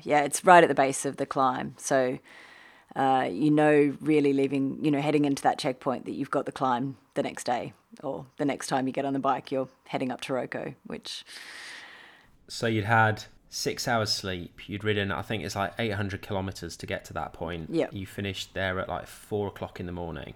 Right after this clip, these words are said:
Speaker 1: Yep,
Speaker 2: I,
Speaker 1: yep.
Speaker 2: I understand now why you looked pretty, uh, dead, rough,
Speaker 1: <laughs>
Speaker 2: destroyed.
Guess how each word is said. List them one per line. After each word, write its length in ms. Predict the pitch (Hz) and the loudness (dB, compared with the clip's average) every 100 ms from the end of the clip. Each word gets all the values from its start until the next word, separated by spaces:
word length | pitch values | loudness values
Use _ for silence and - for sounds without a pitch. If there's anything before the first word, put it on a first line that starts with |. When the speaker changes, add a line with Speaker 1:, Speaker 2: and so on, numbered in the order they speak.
| - | -6
Speaker 1:
Yep, 280 | 160 135 - - | -2 -2 -4 4
Speaker 2:
I, 80 | 131 | 6
Speaker 1:
yep. 100 | 123 | 8
Speaker 2:
I 320 | 127 120 120 | 6 4 2
understand 520 | 123 110 101 - 92 90 | 0 0 0 -2 -2 0
now 180 | 90 | -2
why 280 | 90 92 87 | 0 0 0
you 300 | 87 87 87 | -2 -8 -10
looked 340 | 82 80 - - | -8 -10 -12 -12
pretty, 560 | - 87 - 82 - - _ - - _ - - - - - - | -10 -8 -8 -10 -10 -16 _ -20 -20 _ -20 -16 -16 -16 -20 -10
uh, 360 | 92 78 65 67 - _ _ _ _ | -6 -4 -4 -8 -14 _ _ _ _
dead, 260 | 95 92 - - _ 180 | -4 -4 -10 -20 _ -4
rough, 320 | 107 - - - | 2 2 2 -2
Speaker 1:
<laughs> 120 | - - | -2 -4
Speaker 2:
destroyed. 580 | - - 98 - 107 | -4 -2 -2 -2 -6